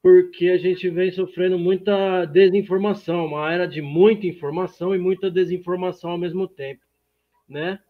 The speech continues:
Então, nasce aqui, agora, o projeto As Ideias,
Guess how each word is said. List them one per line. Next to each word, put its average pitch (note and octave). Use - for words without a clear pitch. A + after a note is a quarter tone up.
Então, F#3
nasce F#3+
aqui, G3
agora, E3
o D#3
projeto D#3
As F#3
Ideias, E3+